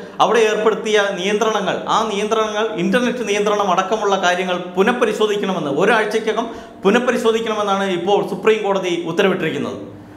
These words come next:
ഒരാഴ്ചയ്ക്കകം ഇന്റർനെറ്റ് നിയന്ത്രണം അടക്കമുള്ളവ പുനഃപരിശോധിക്കേണ്ടി വരും കേന്ദ്ര സർക്കാരിന്. ഇന്റർനെറ്റ് നിയന്ത്രണം എന്ന് പറയുന്നത് മൗലിക അവകാശങ്ങൾ ഉൾപ്പെടുന്നതാണെന്ന് സുപ്രീം കോടതി വിലയിരുത്തി.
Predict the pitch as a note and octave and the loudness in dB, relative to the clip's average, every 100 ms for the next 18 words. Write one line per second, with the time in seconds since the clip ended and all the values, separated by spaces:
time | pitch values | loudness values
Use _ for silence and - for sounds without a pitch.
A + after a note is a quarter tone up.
0 | - - F3 B3 A#3+ A#3 A#3 A#3+ C4 G3 | -20 2 6 6 4 2 4 4 4 2
1 | A#3+ A#3+ A#3+ A3+ G#3 G#3+ A3 G#3 G3 G3 | 4 2 2 0 0 0 2 2 0 0
2 | G#3 G3+ G3 F#3+ F3 F#3 F#3+ G3 G3+ G3 | 0 2 2 0 -2 0 0 2 2 2
3 | G3+ F#3+ F#3+ F#3+ F#3+ F3+ G3 G3 F#3+ F#3+ | 2 2 2 2 0 0 0 2 2 2
4 | A#3+ - - E3 G3 C4 C4 C4+ C4+ A3+ | -2 -4 -6 0 4 4 2 0 0 0
5 | A3 A3+ A#3 A#3+ F#3+ A3+ A3 G#3+ G#3 G#3 | 2 2 2 0 0 2 2 2 0 0
6 | A3+ F3+ F3 G#3 B3 B3 G#3+ G#3+ G#3 G3+ | 0 0 0 0 0 0 2 2 0 -2
7 | G#3 F3 F#3 G3 C4 A#3 A3 G3 G3 G3 | -4 -2 -2 0 0 0 0 0 0 -4
8 | F#3+ G#3 G#3 G3 F3+ E3+ E3 E3 - A2 | -2 0 2 2 0 -2 0 -2 -2 -8
9 | - | -10